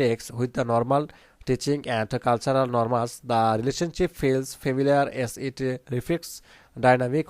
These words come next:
where a, uh, parent tries and prepare a child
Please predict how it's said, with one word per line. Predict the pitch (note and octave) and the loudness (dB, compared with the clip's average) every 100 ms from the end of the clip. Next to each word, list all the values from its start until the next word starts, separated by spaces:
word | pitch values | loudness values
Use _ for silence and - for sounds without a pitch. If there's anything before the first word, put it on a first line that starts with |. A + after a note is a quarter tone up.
| - | 0
where | B2+ B2 | 2 2
a, | A#2+ A#2 | 0 -2
uh, | - - - _ _ _ _ - A#2+ A2 A2 B2+ | -6 -20 -20 _ _ _ _ -4 2 2 2 2
parent | B2 D#3 - | 2 0 -4
tries | - C3+ A#2 A#2+ C3 A2 | 0 2 2 0 -8 -8
and | A2+ A2 - | -8 -12 -6
prepare | B2 A2 A#2 B2 - _ _ _ - | -6 0 -2 -2 -8 _ _ _ -2
a | A#2 A#2 A2+ - C3+ | 2 4 2 -2 0
child | D#3+ | 2